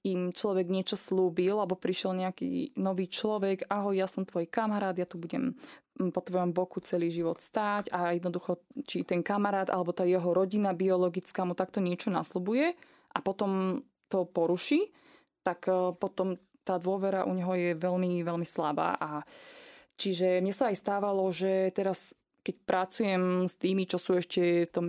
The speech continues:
detskom domove a napíšem mu, že: „Ahoj, tá dohodneme sa už týždeň vopred, že ahoj, že uvidíme sa teda, ja neviem, piateho augusta,“ tak ten mladý mi napíše ešte päťkrát: „Naozaj?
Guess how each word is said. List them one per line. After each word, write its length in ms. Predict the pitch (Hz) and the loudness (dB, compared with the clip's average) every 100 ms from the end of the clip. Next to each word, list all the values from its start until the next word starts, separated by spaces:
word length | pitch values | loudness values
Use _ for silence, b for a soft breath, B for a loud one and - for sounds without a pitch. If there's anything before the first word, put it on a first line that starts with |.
| 170 | 0
detskom 360 | 180 - 175 | -2 -2 -2
domove 400 | 170 190 185 190 | 0 0 2 2
a 240 | 185 175 170 | 2 0 0
napíšem 600 | 190 185 - - 190 180 | 0 -2 -2 -2 0 2
mu, 360 | 180 180 180 | 2 2 2
že: 160 | 165 180 | 0 2
„Ahoj, 400 | 196 202 196 185 | 2 2 2 0
tá 120 | 196 | 0
dohodneme 400 | 170 202 233 214 | 0 2 2 2
sa 200 | 214 220 | 2 2
už 120 | 190 - | 0 0
týždeň 360 | 233 220 196 170 | 0 0 0 0
vopred, 400 | 170 277 359 370 - b - | 2 2 2 0 -10 b -10
že 240 | 175 190 | -2 2
ahoj, 320 | - 254 254 | 2 4 4
že 160 | 240 214 190 240 | 2 0 -2 0
uvidíme 360 | 247 214 214 208 | 0 0 -2 0
sa 160 | 208 | 0
teda, 560 | 208 196 190 185 180 185 _ _ - - - | 0 0 0 2 0 -2 _ _ -20 -20 -8
ja 80 | - | -4
neviem, 240 | 175 170 170 | 0 0 0
piateho 400 | 214 208 208 196 | 0 0 0 2
augusta,“ 600 | 175 175 208 - 330 339 B B B B B B - | 2 4 4 4 2 0 B B B B B B -6
tak 240 | 196 185 - | -4 -4 -2
ten 480 | 208 196 196 196 190 | 0 2 2 0 0
mladý 640 | 202 208 202 202 208 202 202 | 0 0 0 0 0 -2 -2
mi 240 | 202 190 180 | 0 2 2
napíše 880 | 202 196 - 208 - 208 190 180 - | 0 -2 -2 -4 -2 0 2 2 2
ešte 320 | 180 - 190 | -2 -4 -2
päťkrát: 640 | - 220 - - 190 185 - | -2 -2 -6 -2 -2 -2 -4
„Naozaj? 640 | 175 175 208 247 247 240 | -4 -2 0 0 0 0